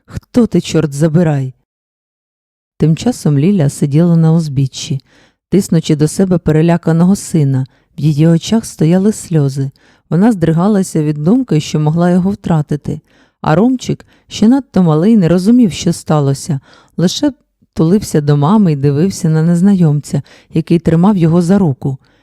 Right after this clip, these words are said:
«Я не знаю, як вам дякувати», прошепотіла жінка, підводячи очі на чоловіка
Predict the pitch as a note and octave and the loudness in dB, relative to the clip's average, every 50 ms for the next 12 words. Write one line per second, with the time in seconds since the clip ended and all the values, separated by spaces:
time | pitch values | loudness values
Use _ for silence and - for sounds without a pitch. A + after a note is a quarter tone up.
0 | _ _ _ _ _ - D3 D#3+ F3+ F#3+ F#3 F3 F#3+ G#3+ G#3+ G3+ E3 D3 D3 - | _ _ _ _ _ -2 2 2 4 2 2 2 2 2 4 4 2 2 0 -2
1 | - E3 D#3 E3 E3 D#3+ F3 E3 - - D#3 C#3+ D3 C#3+ - - D#3 C#3+ _ _ | 0 0 0 2 2 2 0 0 -2 -4 -4 -4 -4 -4 -6 -8 -12 -12 _ _
2 | _ _ _ _ _ _ - - D#3 D3+ - - F3+ - - D#3+ - - D#3 D#3 | _ _ _ _ _ _ -4 -2 -2 -2 -2 -2 -4 -2 -2 -4 -2 -2 -2 0
3 | D#3+ D#3+ D3+ C#3+ D#3+ G#3 A3 G#3 - D3+ C#3 D3+ - _ - - D3 D3+ D3+ E3+ | 0 0 0 0 0 0 0 0 -2 -4 -6 -6 -10 _ -8 -6 -4 -2 0 0
4 | E3+ D#3+ E3+ - - E3+ E3+ G3+ G#3 - - F3+ E3 E3 - - - D#3+ D#3+ D#3+ | 0 0 -2 -2 -2 0 0 0 0 -2 -4 -2 -2 -2 -4 -2 -2 0 0 0
5 | E3 G#3 A#3 - - C#3 | 0 -2 -4 -4 -4 -8